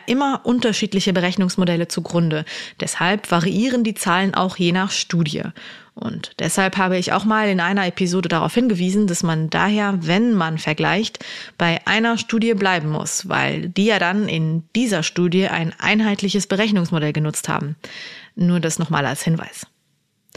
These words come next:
Zurück zum drei G Netz und den neunzig Gramm C O zwei, die da bei einer Stunde Streamen in H D entstehen. Neunzig Gramm C O zwei, das ist so viel wie beim Bügeln von zwei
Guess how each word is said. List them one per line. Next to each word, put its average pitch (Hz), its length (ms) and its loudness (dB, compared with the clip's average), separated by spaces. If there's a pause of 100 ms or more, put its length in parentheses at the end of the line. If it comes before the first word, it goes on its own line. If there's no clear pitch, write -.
(560)
Zurück 262 320 0
zum 262 280 0
drei 202 300 2
G 233 260 0
Netz 208 540 -2
und 254 240 0
den 202 240 4
neunzig 262 440 -2
Gramm 190 280 2
C - 160 -2
O 185 60 0
zwei, 170 300 0
die 165 140 -2
da 160 160 2
bei 170 220 -2
einer 233 260 2
Stunde 226 260 2
Streamen 190 460 2
in 185 240 2
H 175 140 0
D 160 240 -2
entstehen. - 680 -2 (720)
Neunzig 233 720 0
Gramm - 380 -2
C - 180 0
O - 120 -2
zwei, - 420 -6
das - 160 -6
ist - 280 -6
so 262 180 2
viel 262 260 0
wie 233 80 2
beim 180 320 2
Bügeln 220 480 2
von 165 320 0
zwei 175 480 0